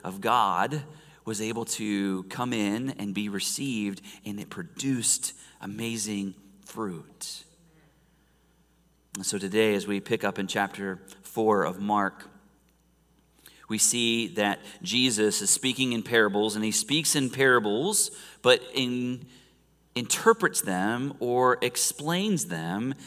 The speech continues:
in deeper detail to his disciples.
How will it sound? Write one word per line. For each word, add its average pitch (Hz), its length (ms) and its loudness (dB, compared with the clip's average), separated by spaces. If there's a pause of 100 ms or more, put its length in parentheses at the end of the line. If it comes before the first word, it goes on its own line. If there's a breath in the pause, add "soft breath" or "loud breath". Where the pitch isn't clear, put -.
in 113 200 -4
deeper 117 340 -4
detail 101 640 -2 (180 loud breath)
to 110 160 -2
his 101 160 -2
disciples. - 840 -4